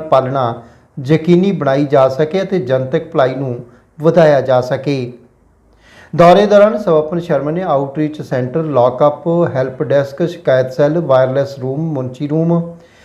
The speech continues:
ਸੀ ਸੀ ਟੀ ਐਨ ਐਸ ਰੂਮ, ਜ਼ਿਲ੍ਹਾ ਫੋਰੈਂਸਿਕ ਲੈਬ, ਰਸੋਈ, ਦਫ਼ਤਰ ਐਸ ਐਚ ਓ ਅਤੇ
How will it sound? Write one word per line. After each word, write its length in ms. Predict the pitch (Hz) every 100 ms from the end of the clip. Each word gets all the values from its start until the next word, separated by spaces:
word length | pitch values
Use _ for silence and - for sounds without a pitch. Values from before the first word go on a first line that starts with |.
| _ _
ਸੀ 160 | - 196
ਸੀ 180 | 180 220
ਟੀ 140 | 214 226 233
ਐਨ 300 | 226 175 180
ਐਸ 420 | 196 - 165 156
ਰੂਮ, 680 | 160 147 160 180 185 190 170
ਜ਼ਿਲ੍ਹਾ 400 | 135 151 160 165 165
ਫੋਰੈਂਸਿਕ 580 | 160 147 139 - 165
ਲੈਬ, 360 | 151 131 139 143
ਰਸੋਈ, 560 | 160 156 139 135 156 160 131
ਦਫ਼ਤਰ 380 | 135 131 156
ਐਸ 240 | 147 127 151
ਐਚ 200 | 151 -
ਓ 140 | 170 147
ਅਤੇ 380 | 147 131 117